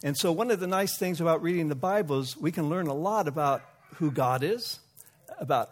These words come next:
who other people are, and we can actually learn a lot about ourselves. For example,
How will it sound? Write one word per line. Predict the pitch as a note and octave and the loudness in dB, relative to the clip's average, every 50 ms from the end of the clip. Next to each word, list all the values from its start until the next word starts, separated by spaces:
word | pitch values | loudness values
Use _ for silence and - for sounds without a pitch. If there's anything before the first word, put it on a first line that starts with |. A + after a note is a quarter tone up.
| - - | -6 -4
who | D3 C#3+ C#3 | -2 2 2
other | C3 C#3+ D#3 F3 | 2 2 0 -2
people | - F#3 F3 D#3 - E3 D3+ | -4 -2 -4 -2 0 0 2
are, | D3+ D#3 E3 F#3+ F#3+ - - - - - _ _ _ _ _ _ _ _ - | 2 2 2 0 -2 -8 -18 -20 -20 -20 _ _ _ _ _ _ _ _ -6
and | G#3+ B3 C4 B3 G#3 G#3+ A#3 A#3 G#3 F3+ - _ | -2 -2 0 0 0 0 -2 -4 -8 -12 -14 _
we | - F#3 A3+ | -8 -8 -6
can | - G3+ F3 | -4 -2 -2
actually | E3+ D#3+ D3+ - G#3 D#3+ | -2 -2 -4 -4 -4 -4
learn | D3+ D#3 E3+ E3 D3+ | -2 -2 -2 -2 -2
a | C#3 | -2
lot | C#3 D3 D#3 D3+ C3 | -2 -2 -2 -4 -4
about | A2 B2+ B2+ A#2+ A2+ | -4 -4 -4 -4 -6
ourselves. | G#2+ G#2+ - - B2+ B2+ G#2+ D#2+ - - - - - - _ _ - - - - - - - - _ _ _ _ _ _ _ _ _ _ _ - _ _ _ _ _ - | -8 -8 -8 -6 -6 -6 -6 -8 -12 -12 -12 -12 -14 -14 _ _ -20 -20 -20 -20 -20 -20 -20 -20 _ _ _ _ _ _ _ _ _ _ _ -20 _ _ _ _ _ -6
For | - F#3+ | -4 -4
example, | F3+ C#3 C3 F3+ E3 D3+ C3+ - - D2+ | -2 0 2 2 2 2 0 -2 -6 -12